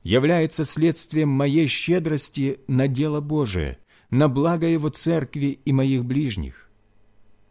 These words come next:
В этом отношении мне не следует быть бережливым. В противном случае сердце моё будет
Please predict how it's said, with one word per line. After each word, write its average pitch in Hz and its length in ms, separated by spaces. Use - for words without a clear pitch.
В 85 100
этом 135 280
отношении 139 840
мне 143 280
не 202 120
следует 175 580
быть 120 260
бережливым. 117 800
В - 120
противном 202 540
случае 170 640
сердце 180 560
моё 165 280
будет 147 420